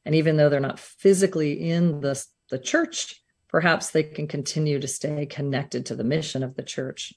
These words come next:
digitally. So they created a payment app to collect tithing for the churches. They're selling it now to multiple churches.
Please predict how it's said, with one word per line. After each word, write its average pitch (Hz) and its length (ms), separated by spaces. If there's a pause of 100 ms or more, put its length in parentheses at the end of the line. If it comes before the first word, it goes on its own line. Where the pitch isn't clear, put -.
(120)
digitally. 143 540 (400)
So - 120
they 208 100
created 214 460
a 156 60
payment 175 460
app 160 340 (680)
to 170 100
collect 151 480
tithing 151 720
for 170 400
the 196 100
churches. 151 800
They're 151 100
selling 170 580
it 151 100
now 143 220
to 139 60
multiple 139 400
churches. 151 720